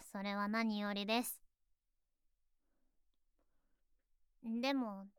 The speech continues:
楽しかったのは楽しかった。また行きたいね、温泉旅行。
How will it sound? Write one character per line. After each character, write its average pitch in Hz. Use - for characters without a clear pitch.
楽 330
し -
か 392
っ -
た 185
の 185
は 202
楽 208
し -
か 180
っ -
た。 226
ま 208
た 240
行 240
き -
た 311
い 277
ね、 269
温 240
泉 233
旅 247
行。 226